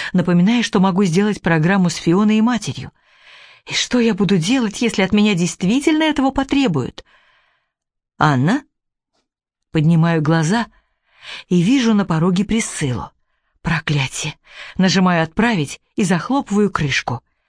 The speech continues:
«Присцилла, здравствуйте!» «Я хотела убедиться, что с программой о Дороти и Патрике все в порядке.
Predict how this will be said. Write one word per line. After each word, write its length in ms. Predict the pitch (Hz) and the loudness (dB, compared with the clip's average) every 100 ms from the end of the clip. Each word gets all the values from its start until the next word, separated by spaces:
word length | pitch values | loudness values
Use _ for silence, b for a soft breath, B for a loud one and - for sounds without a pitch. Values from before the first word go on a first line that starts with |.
| _ _ _ _ _ - | _ _ _ _ _ -8
«Присцилла, 640 | 233 226 - 320 294 175 - b b _ _ _ _ | -4 -2 -2 -2 0 -2 -6 b b _ _ _ _
здравствуйте!» 680 | 202 208 262 - 165 165 165 - _ _ _ _ _ _ _ - | -4 -2 -2 -2 -4 -2 -8 -8 _ _ _ _ _ _ _ -10
«Я 240 | 135 113 | -6 -4
хотела 420 | - - 160 165 | -4 -2 0 2
убедиться, 560 | 156 143 123 180 220 180 | 2 0 0 -2 -2 -6
что 160 | - | -4
с 80 | 165 | -4
программой 640 | - 156 139 143 156 156 151 | 0 0 0 0 2 2 0
о 40 | |
Дороти 440 | 143 165 170 165 | 0 0 0 -2
и 40 | 139 | -2
Патрике 440 | - 123 143 151 | 0 -2 -2 -4
все 180 | 170 220 | -2 -4
в 60 | - | -2
порядке. 600 | 254 233 - - - | -2 -2 -4 -10 -14